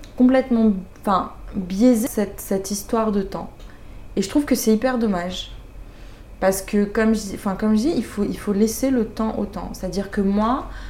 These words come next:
entre le moment où j'étais sur mon vieux scoot, euh, euh, sur les routes, euh, entre deux montagnes au Vietnam, et aujourd'hui, au moment où on se parle, euh, il y a quasiment quatre ans qui sont écoulés.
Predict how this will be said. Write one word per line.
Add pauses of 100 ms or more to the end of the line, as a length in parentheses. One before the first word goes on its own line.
(120)
entre
le
moment
où
j'étais
sur
mon
vieux
scoot,
euh, (580)
euh, (640)
sur
les
routes,
euh, (600)
entre
deux
montagnes
au
Vietnam, (480)
et
aujourd'hui,
au
moment
où
on
se
parle, (680)
euh,
il
y
a (920)
quasiment
quatre
ans
qui
sont
écoulés.